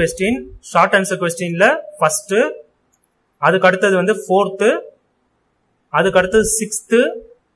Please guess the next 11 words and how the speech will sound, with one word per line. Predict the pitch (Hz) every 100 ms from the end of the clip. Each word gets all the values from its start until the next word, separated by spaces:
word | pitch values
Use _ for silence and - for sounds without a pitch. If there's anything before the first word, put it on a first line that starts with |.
| _ _ _ _ - 170
இது | 185
மட்டும் | 185 185 247
இல்லாம | 214 185 175 214 240
long | 170 208
answer | 208 196 180
கொஸ்டின்ல | 170 175 180 247
monocut | 185 202 202 180 165
ரூட்டும் | 165 247 175
டைகாட் | 170 170 147
route | 143 127 - 151
differentiation. | 175 180 170 139 123 123